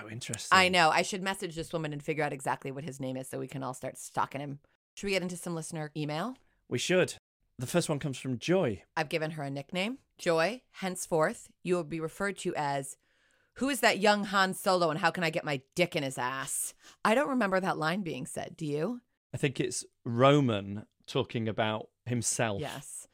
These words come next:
Speaker 2: Okay, so this
Speaker 1: Okay.
Speaker 2: is from Joy, henceforth to be referred to as, "Who is that young Han Solo and how can I get my dick in his ass?"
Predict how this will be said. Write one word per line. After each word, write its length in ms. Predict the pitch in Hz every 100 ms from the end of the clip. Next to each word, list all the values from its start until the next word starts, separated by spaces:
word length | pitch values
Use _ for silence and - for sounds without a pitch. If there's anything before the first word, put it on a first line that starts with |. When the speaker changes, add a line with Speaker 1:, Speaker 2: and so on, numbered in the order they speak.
| - - - - - -
Speaker 2:
Okay, 300 | 196 202 160
so 140 | -
this 160 | 202 220
Speaker 1:
Okay. 60 | 226
Speaker 2:
is 80 | -
from 260 | 233 254
Joy, 340 | 233 196 180 180
henceforth 500 | - 214 - 214 202
to 100 | 180
be 80 |
referred 340 | 165 156 190 175
to 160 | 196
as, 240 | 180 175 -
"Who 100 | 196
is 100 | 175
that 160 | 185
young 180 | 165 160
Han 220 | 180 147
Solo 380 | 151 185 185 180
and 140 | 165 165
how 100 | 147
can 140 | 160
I 80 | 143
get 160 | 135
my 120 | 139 131
dick 280 | - 123
in 60 | 123
his 160 | 117 -
ass?" 440 | - - -